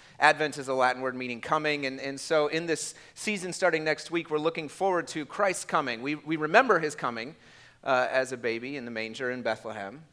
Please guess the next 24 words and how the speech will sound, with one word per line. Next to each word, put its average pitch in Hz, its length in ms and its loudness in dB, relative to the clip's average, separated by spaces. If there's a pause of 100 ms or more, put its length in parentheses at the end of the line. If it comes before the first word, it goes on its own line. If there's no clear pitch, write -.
(520)
Uh, 117 160 -6
but 135 100 -8
we 147 100 -2
look 160 220 2
forward 240 540 4
to 160 180 -4
his 139 180 -2
coming, 120 480 -4
his 143 140 -6
second 208 380 2
coming 143 360 -2
at 135 80 -4
the 131 160 -6
end 160 320 0
of 143 200 0
all 143 180 4
things 143 400 -4
when 131 120 -8
he 123 80 -8
comes 139 320 -6
as 120 100 -8
a 120 40 -10
conquering 127 480 -8
king. 139 400 -8